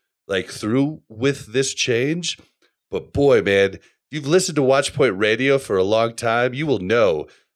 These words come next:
that I am a confirmed Blizzard fanboy and give them a lot of slack. But I was pissed. I was hot. I tweeted more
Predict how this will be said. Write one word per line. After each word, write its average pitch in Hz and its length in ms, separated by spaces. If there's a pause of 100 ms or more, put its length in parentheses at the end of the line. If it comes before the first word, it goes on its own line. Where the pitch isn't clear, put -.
that 107 120
I 120 280
am 113 280
a 95 60
confirmed 139 800
Blizzard 123 340
fanboy 101 800
and 117 220
give 170 240
them 160 300
a 104 120
lot 98 480
of 87 120
slack. - 720 (640)
But 98 100
I 139 180
was 85 220 (180)
pissed. - 600
I 135 140
was 87 180
hot. - 560
I 131 100
tweeted 156 560
more 123 400